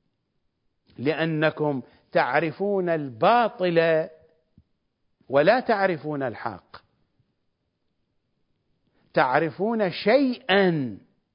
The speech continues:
جانبيا من الحق، وتقدم كلامه في هذا. فلا تقولوا بما لا تعرفون،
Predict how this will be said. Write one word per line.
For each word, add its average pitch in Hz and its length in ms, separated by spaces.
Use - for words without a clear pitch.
جانبيا 170 960
من 190 280
الحق، 151 600
وتقدم 170 720
كلامه 147 680
في 98 220
هذا. 90 440
فلا 247 340
تقولوا 185 640
بما 143 380
لا 127 200
تعرفون، 101 920